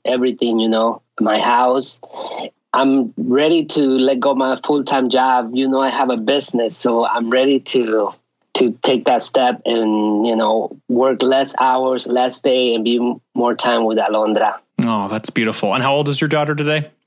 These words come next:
Speaker 1: She's twelve.
Speaker 2: She's twelve. And I'm sure that means a lot to have more time with her dad, especially during that difficult year last year.
Speaker 1: Yep.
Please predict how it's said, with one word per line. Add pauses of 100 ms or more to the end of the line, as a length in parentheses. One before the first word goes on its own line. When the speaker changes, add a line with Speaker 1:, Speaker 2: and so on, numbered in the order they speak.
Speaker 1:
She's
twelve. (180)
Speaker 2:
She's
twelve.
And
I'm
sure
that
means
a
lot (680)
to
have
more
time
with
her
dad,
especially
during
that
difficult (600)
year
last
year. (240)
Speaker 1:
Yep.